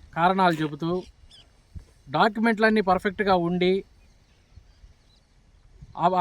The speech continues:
ఆన్లైన్లో అప్లై చేసుకున్నప్పటికి కూడా అతను కరెంట్ మీటర్ ఇవ్వడానికి నిరాకరిస్తున్నాడు. ఏంటండి అని చెప్పి పదే పదే ఆఫీసుకు తిరుగుతుంటే,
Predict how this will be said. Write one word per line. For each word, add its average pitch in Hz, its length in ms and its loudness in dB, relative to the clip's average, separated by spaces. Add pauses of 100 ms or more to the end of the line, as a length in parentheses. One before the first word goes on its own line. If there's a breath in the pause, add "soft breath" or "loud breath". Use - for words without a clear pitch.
ఆన్లైన్లో 220 320 2
అప్లై 220 220 2
చేసుకున్నప్పటికి 175 640 -2
కూడా 160 280 -2 (560)
అతను 170 260 -2 (220)
కరెంట్ 220 240 0
మీటర్ 208 220 0
ఇవ్వడానికి 170 480 -2 (560)
నిరాకరిస్తున్నాడు. 156 760 -2 (1600)
ఏంటండి 240 480 2
అని 220 180 2
చెప్పి 196 180 0
పదే 190 240 0
పదే 202 220 0
ఆఫీసుకు 190 460 2
తిరుగుతుంటే, 175 560 -4